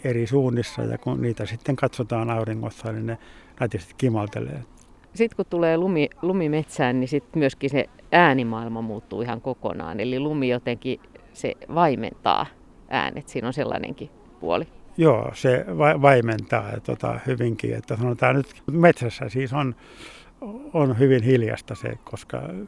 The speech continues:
Speaker 1: ei mistään puistakaan, oksista ei, ei lähde mitään kaikuja. Mutta tässäkin voidaan tietysti ajatella, että kuka kysyy ja kuka vastaa. Että, et, tota, mä Lapissa kerran muistan, puhuin näitten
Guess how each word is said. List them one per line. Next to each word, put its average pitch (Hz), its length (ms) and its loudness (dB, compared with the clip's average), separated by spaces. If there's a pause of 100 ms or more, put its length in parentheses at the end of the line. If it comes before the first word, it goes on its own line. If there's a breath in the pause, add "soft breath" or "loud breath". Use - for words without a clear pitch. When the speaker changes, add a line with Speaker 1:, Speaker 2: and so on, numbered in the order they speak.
(320)
Speaker 1:
ei 127 160 -4
mistään 131 460 -2
puistakaan, 127 680 -2
oksista 123 460 -10
ei, 131 200 -6
ei 120 180 -2
lähde 123 200 -4
mitään 123 400 -4
kaikuja. 135 580 -2 (400 soft breath)
Mutta 143 320 2
tässäkin 143 580 2 (280)
voidaan 135 300 4
tietysti 143 260 0
ajatella, 143 400 2
että 143 360 -2 (160)
kuka 135 240 2
kysyy 127 440 2
ja 120 140 0 (100)
kuka 131 300 2
vastaa. 123 560 2
Että, 120 320 -6 (720 loud breath)
et, 135 240 -4
tota, 127 360 -2
mä 127 240 0 (640)
Lapissa 147 460 2
kerran 120 280 -2
muistan, 123 420 -2
puhuin 120 300 0
näitten 127 440 -2